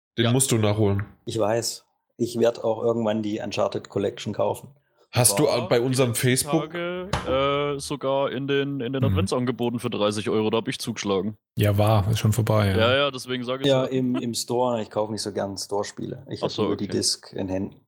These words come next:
Speaker 2: Ja.
Speaker 1: Ja, oder du hättest die Facebook, d-, das Facebook-Gewinnspiel mitmachen können.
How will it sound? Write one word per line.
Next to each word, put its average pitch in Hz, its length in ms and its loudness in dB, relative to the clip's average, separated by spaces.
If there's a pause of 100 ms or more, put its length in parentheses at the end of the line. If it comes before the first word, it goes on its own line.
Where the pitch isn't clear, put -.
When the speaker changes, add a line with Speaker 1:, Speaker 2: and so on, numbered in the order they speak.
Speaker 2:
Ja. 98 260 -2
Speaker 1:
Ja, 117 200 4
oder 110 240 2
du 123 140 2
hättest 131 360 0
die 131 300 2
Facebook, 127 720 0
d-, 107 140 4
das 110 160 0
Facebook-Gewinnspiel 107 800 2
mitmachen 101 440 4
können. 87 260 0